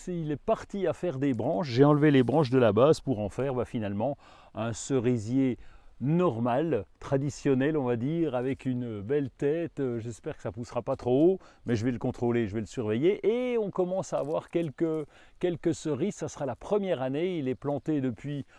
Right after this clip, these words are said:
environ cinq ans. Et donc ça va, on est dans la bonne moyenne. On a quelques cerises qui commencent à,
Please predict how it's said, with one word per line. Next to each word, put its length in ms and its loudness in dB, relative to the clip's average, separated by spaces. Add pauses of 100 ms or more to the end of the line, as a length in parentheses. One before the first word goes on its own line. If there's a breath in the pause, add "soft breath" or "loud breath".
(200 soft breath)
environ 460 0
cinq 360 -6
ans. 280 -6 (360 soft breath)
Et 100 -4
donc 180 -2
ça 140 0
va, 140 -2
on 100 -2
est 80 2
dans 140 2
la 80 2
bonne 180 0
moyenne. 400 -2
On 120 -2
a 100 -4
quelques 520 2
cerises 340 -8
qui 120 -10
commencent 420 -4
à, 140 -4